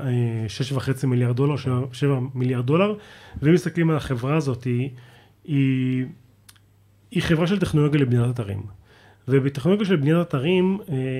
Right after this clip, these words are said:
מסתכלים איך השוק הזה נראה, חמש אחוז זה do it yourself, שזה, שזה בעצם וויקס,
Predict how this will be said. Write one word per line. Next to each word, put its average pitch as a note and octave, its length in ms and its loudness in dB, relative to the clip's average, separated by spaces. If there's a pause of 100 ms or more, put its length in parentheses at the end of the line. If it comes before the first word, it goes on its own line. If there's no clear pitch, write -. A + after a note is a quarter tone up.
(440)
מסתכלים E3+ 320 2
איך - 120 0
השוק F3 240 -2
הזה D#3 140 2
נראה, F#3+ 240 4 (360)
חמש F3 400 2
אחוז E3 400 4
זה C3 260 0
do C3+ 40 2
it C#3+ 200 4
yourself, D3 680 0
שזה, A#2 220 -2
שזה B2 400 2
בעצם C3 380 2
וויקס, A#3+ 380 -2